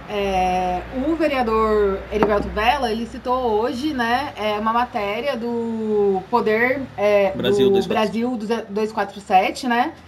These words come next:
Speaker 1: é, que falava justamente sobre a cidade propaganda da cloroquina no Brasil, Porto Feliz, né, é, que teve uma explosão de mortes por covid. É, e aí a matéria é,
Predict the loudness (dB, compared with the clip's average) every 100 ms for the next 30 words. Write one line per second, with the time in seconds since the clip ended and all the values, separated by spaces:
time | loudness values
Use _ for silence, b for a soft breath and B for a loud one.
0 | B B 0 2 2 0 6 8 8 6
1 | -2 -4 -4 -6 -4 -4 -6 -10 -10 -4
2 | -4 -4 -6 -6 -4 -4 -4 -4 -8 0
3 | 0 0 2 4 4 0 -6 -8 -4 -4
4 | -2 -2 0 -2 0 0 2 4 4 0
5 | -4 -2 -4 -6 -8 -4 -4 -2 -4 -6
6 | -8 -8 -6 -6 -6 -6 -8 -8 -6 -8
7 | -8 -4 -2 -4 -6 b b b -4 0
8 | 2 2 2 4 4 4 0 -4 -2 -2
9 | -4 -6 -4 -2 0 2 0 0 0 6
10 | 6 6 2 -12 -16 -4 -2 -2 -4 -6
11 | -6 -8 -10 B B B -4 0 2 2
12 | 0 -2 0 2 4 4 2 2 2 6
13 | 6 4 0 0 2 0 0 -2 -2 -2
14 | -2 0 0 -2 -4 -2 0 2 2 0
15 | -2